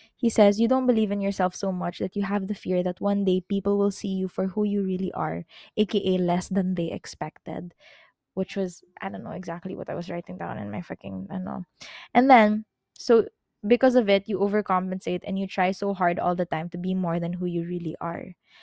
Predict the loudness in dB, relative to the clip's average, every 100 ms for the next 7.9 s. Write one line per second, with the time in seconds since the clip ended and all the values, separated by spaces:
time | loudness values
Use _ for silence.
0 | -20 -6 -6 -2 4 6 8 6 2 -4
1 | -2 -2 -6 -6 -4 -2 -2 -2 -2 -2
2 | -4 -4 -4 -4 -2 -2 -2 -4 -4 0
3 | 2 2 0 2 0 0 -4 -2 0 2
4 | 2 0 -2 -4 -4 -4 -4 -4 -4 -4
5 | -2 -2 -2 -2 0 0 0 -4 -10 _
6 | _ _ 0 4 4 4 2 2 2 2
7 | 0 0 -2 -4 -4 -4 -4 _